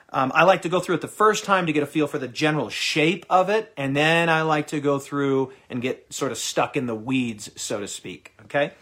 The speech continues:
Um, so here we go. First chapter is going to introduce to us what's happening. As I already mentioned, this is from Luke two, beginning in verse twenty-one, down through thirty-eight. And this is where Mary and Joseph,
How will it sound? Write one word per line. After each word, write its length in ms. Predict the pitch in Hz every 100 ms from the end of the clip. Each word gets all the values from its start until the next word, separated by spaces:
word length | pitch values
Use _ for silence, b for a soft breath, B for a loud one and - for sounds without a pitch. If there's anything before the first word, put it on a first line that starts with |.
| B B B B B -
Um, 440 | 165 165 165 151 _ _ _ _ _ _ _ _ -
so 140 | 190
here 120 | 185 294
we 100 | 294
go. 280 | 190 175
First 340 | - - 247 -
chapter 300 | 196 170 185
is 80 | 160
going 160 | 180
to 80 | 175
introduce 760 | 175 170 202 160 147 151 - - _ _ -
to 240 | - 190 147
us 180 | 143
what's 180 | 185 190
happening. 460 | 170 143 156 160 160 b b b b -
As 140 | -
I 100 | 143
already 240 | 156 202
mentioned, 400 | 208 180 180 190
this 140 | 160 147
is 120 | 135
from 260 | - 143 127
Luke 300 | 165 - -
two, 400 | - 196 185 170
beginning 340 | 151 160 156
in 100 | 151
verse 320 | 151 147 -
twenty-one, 720 | - - 165 202 190 165 165 165 b b b -
down 240 | 151 151 160
through 160 | 165
thirty-eight. 480 | 160 165 196 202 117
And 100 | 120
this 140 | 143
is 120 | 180 185
where 240 | 208 202 B B
Mary 420 | 120 131 147 180
and 120 | 220 208
Joseph, 680 | 190 180 180 185 185 -